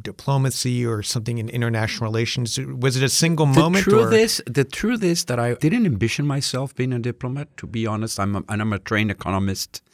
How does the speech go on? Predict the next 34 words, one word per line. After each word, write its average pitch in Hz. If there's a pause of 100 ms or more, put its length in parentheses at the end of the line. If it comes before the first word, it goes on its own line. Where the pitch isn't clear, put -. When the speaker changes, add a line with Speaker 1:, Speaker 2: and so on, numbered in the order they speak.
(460)
Speaker 2:
But 117
I 120
had 113
focused -
a 120
lot 110
on 104
the 104
policy 139
development 95
process -
in 73
the 65
United 58
States -
when 82
I 82
studied -
here. 67
And 90
I 92
really 117
enjoy 92
the 92
way 113 (340)
that 95
the 95
political 107
system 87
works 90
in 80
the 67
United 62
States. -